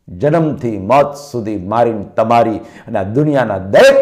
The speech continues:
મનુષ્યની પ્રકૃતિ જે કંઈ ક્રિયાઓ કરે છે એ કુદરતી સંજોગોને આધારે થાય છે.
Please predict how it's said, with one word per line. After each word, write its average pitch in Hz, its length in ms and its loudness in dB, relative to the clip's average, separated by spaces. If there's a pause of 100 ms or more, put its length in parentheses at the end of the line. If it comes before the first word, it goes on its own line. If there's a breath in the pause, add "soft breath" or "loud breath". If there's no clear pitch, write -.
મનુષ્યની 151 560 -2 (140)
પ્રકૃતિ 143 560 -4 (140)
જે 156 100 4
કંઈ 120 320 -6
ક્રિયાઓ 120 400 2 (160)
કરે 151 160 4 (140)
છે 214 180 6 (800 loud breath)
એ 110 40 -12 (240)
કુદરતી 175 600 0
સંજોગોને 139 760 -2
આધારે 101 500 -2
થાય 98 320 -12
છે. - 200 -20